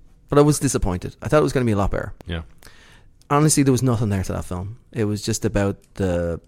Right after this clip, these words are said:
Speaker 1: big giant lizard, and there wasn't enough of him. Um,
Speaker 2: Okay.
Speaker 1: I wanted more of him, and I wanted more of him fighting. Sometimes they even sh-, they even cut away from the fighting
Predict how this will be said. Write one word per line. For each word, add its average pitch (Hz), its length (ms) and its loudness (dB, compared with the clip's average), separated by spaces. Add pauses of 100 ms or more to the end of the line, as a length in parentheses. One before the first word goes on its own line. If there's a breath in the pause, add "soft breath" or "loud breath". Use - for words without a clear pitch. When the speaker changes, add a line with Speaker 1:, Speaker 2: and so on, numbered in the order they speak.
(320)
Speaker 1:
big 95 240 -2
giant 92 280 -6
lizard, 87 300 -6
and 82 320 -6 (640 soft breath)
there 135 80 0
wasn't 156 220 6
enough 196 160 4
of 135 100 0
him. 90 220 -4 (460)
Um, 113 80 -2
Speaker 2:
Okay. 110 340 2
Speaker 1:
I 131 60 2
wanted 127 240 2
more 127 220 4
of 147 80 4
him, 156 320 2
and 104 300 -2
I 101 60 -2
wanted 104 240 -2
more 101 120 -2
of 98 80 -4
him 92 100 -4
fighting. 98 440 -4 (280 soft breath)
Sometimes 294 480 0
they 175 80 2
even 147 340 0
sh-, - 240 -8 (140)
they 135 100 2
even 131 180 2
cut 165 240 0
away 135 300 4
from 131 160 -6
the 98 80 -4
fighting 92 480 -4